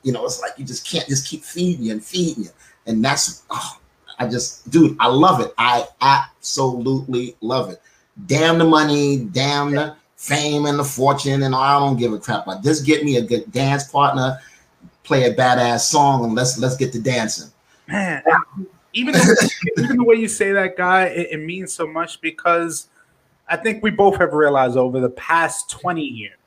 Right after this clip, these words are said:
Speaker 2: and us being in this a long time,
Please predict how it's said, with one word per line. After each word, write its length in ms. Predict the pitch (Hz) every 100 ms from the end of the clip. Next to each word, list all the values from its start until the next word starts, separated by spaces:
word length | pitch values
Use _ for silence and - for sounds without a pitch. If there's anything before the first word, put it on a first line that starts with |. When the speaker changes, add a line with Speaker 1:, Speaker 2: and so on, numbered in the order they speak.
| _ - - -
Speaker 2:
and 220 | 139 139 165
us 200 | 185 131
being 240 | 175 170
in 80 | 160
this 160 | 156
a 60 | 156
long 340 | 147 151 151
time, 440 | 147 156 147 143